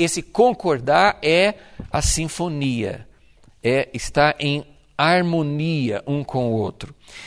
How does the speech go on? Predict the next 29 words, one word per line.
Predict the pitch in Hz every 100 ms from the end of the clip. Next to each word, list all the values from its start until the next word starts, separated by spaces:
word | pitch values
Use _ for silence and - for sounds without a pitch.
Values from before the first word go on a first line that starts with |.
| -
E | - 214
o |
versículo | 196 180 - 247 190 151
vinte | 117 220 240 - 147
é, | 127 113 - - - -
"Onde | 254 302 370 392 370 302
estiverem | - 262 220 127 147 135 131 170
dois | 131 117 226 294 339 320 233
ou | 240
três", | - 190 180 180 208 - - - - - _
aqui | 151 - 220
a |
minha | 214 233
tradução | 226 214 165 208 214
fala | 202
assim, | 170 180
"reunidos | 165 202 233 214 247 220 233 - -
em | 214 262 285
meu | 247 233 220
nome." | 175 165 156 123 104 - - - -
Parece | 185 196 254 247
que | - 226
uma | 202 175
tradução | - 185 156 - 160 151
mais | 147 196 202
correta | - 156 131 160 180
do | 120 120
grego | 113 180 190 131
é | 139